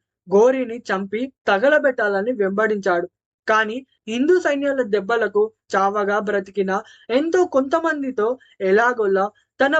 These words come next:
ప్రాణాన్ని అరచేతిలో పెట్టుకొని మహమ్మద్ గోరి తన సొంత రాజ్యమైన గజనీకి పారిపోయాడు.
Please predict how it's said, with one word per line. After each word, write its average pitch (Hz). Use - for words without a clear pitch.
ప్రాణాన్ని 330
అరచేతిలో 262
పెట్టుకొని 208
మహమ్మద్ 226
గోరి 202
తన 320
సొంత 285
రాజ్యమైన 214
గజనీకి 220
పారిపోయాడు. 196